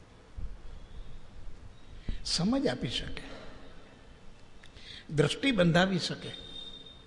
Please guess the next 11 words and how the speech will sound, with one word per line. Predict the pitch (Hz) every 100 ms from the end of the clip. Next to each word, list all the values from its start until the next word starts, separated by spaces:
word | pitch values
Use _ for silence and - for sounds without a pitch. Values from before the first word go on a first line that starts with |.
| - - - - - - - - - - - - - - - - - - - -
પ્રાપ્ત | 202 240 - -
સ્થિતિમાંથી | 294 - 220 220 269 269 262 277
એને | 254 233 262
બરોબર | 175 233 240 226 254 -
આનંદ, | 214 226 269 -
આનંદમાં | 190 294 330 330 311
મૂકી | 294 285
શકે, | 233 233 233
દુઃખમાંથી | 170 208 - 190 151 - - - - - - - - - - - - - - - - 147
બોધ | 180 160
આપીને, | 135 - 123